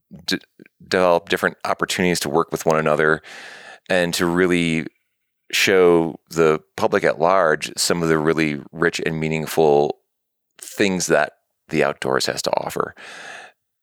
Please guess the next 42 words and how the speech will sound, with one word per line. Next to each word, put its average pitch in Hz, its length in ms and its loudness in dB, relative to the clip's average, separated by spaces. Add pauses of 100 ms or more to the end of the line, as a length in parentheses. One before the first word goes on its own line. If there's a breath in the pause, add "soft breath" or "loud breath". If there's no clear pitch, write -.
(500)
And 101 240 2
doing 135 260 2
that 85 280 2
within 87 220 2
a 82 40 2
context 82 600 -2
of 78 500 2 (1080 loud breath)
observing 87 440 2
nature, - 420 -10 (140)
right? 80 340 2
'Cause 85 140 -4
that's, - 340 0
at 92 140 0
the 92 80 4
end 90 100 0
of 80 40 -2
the 78 40 -2
day, 85 140 4
that's 73 160 0
what 78 80 -6
we 80 80 -6
do. 76 320 -2
You 80 100 0
know, 78 100 2
so 76 140 0
there's 80 180 2
one 95 160 0
thing 87 220 -2
to, 80 320 0
you 90 100 -4
know, 76 160 2
enjoy 82 320 2
the 80 140 2
outdoors 76 400 0
with 76 140 -10
your 71 280 0
mountain 80 360 -4
biking 76 560 -2
and 69 600 -2 (340 loud breath)
trail 92 220 2
running 80 500 0
and 73 380 -6